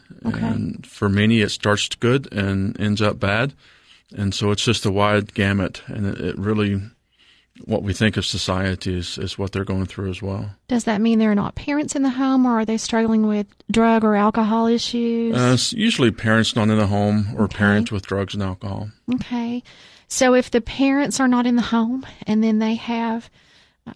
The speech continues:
Speaker 1: Pastor Adam Risher as their chaplain, I can imagine for a lot of them, perhaps you're their father figure?
Speaker 2: Uh, probably more so the coach
Speaker 1: Okay.
Speaker 2: than, than me. Uh, I'm kind of a supplement, if you will.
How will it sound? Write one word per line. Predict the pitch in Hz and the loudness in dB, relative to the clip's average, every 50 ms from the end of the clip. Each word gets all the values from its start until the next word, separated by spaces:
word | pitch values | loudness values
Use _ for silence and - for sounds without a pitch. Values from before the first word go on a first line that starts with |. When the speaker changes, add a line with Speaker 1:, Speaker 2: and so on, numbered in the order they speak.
| _ - | _ -4
Speaker 1:
Pastor | - - 247 233 - - 233 233 | 0 0 0 0 2 0 2 2
Adam | - 226 226 226 226 226 226 | 4 4 4 4 4 4 4
Risher | 226 233 226 - - 220 214 220 208 | 2 2 0 0 -2 -2 -2 -2 -2
as | 202 214 214 - | -2 -2 -2 -2
their | - 220 220 | -2 -2 -2
chaplain, | - - - 233 226 - 214 214 208 208 | -2 0 0 -2 -2 0 0 2 2 2
I | 208 214 | 2 2
can | 208 - 226 214 | 0 2 2 2
imagine | 214 214 214 214 214 208 - 214 214 | 4 4 4 2 2 0 2 0 0
for | 208 - - 220 | 0 0 -2 -2
a | 214 | -2
lot | 214 220 226 233 233 | 0 0 0 0 0
of | 226 - | -2 -2
them, | 220 220 226 220 | -2 -2 0 0
perhaps | - 220 220 - 220 - - - | 0 -2 -2 -2 -4 -6 -4 -2
you're | - 240 240 | 0 0 0
their | 247 247 247 | 2 0 0
father | - - 277 277 285 285 294 | 0 0 0 2 2 2 0
figure? | - - 320 311 311 - 403 392 392 _ _ - - - - - _ _ _ | 0 -2 -2 -2 0 0 -2 -2 -4 _ _ -20 -20 -20 -20 -20 _ _ _
Speaker 2:
Uh, | - 143 143 143 139 131 131 | -4 0 2 4 4 2 2
probably | - - 196 196 185 156 147 135 | 2 0 2 2 4 4 4 4
more | 127 127 131 131 127 | 4 6 6 4 4
so | 120 - 135 127 | 4 2 2 2
the | 107 101 | 2 0
coach | - - 131 123 101 - - - - - - - - | 0 2 2 2 2 2 0 -2 -4 -4 -6 -6 -2
Speaker 1:
Okay. | - 240 - - 240 240 240 | -2 0 2 2 2 2 4
Speaker 2:
than, | |
than | - 107 101 104 | 4 4 4 4
me. | 104 107 107 101 90 92 95 95 - - | 4 4 4 2 2 0 -2 -6 -10 -10
Uh, | - 104 104 107 - | -6 -4 -4 -4 -4
I'm | - 107 110 110 | -4 -4 -4 -4
kind | 110 - - 120 113 | -4 -2 -2 0 0
of | 107 98 | 0 2
a | 98 95 92 - - - - _ _ | 0 0 -2 -4 -10 -20 -20 _ _
supplement, | - - - 127 123 - 110 101 95 90 85 - - - | -6 -2 0 0 2 2 2 2 2 0 -2 -6 -8 -10
if | - 107 98 - | -8 -6 -4 -4
you | 107 95 | -2 -2
will. | 90 92 90 90 90 | 0 0 -2 -2 -4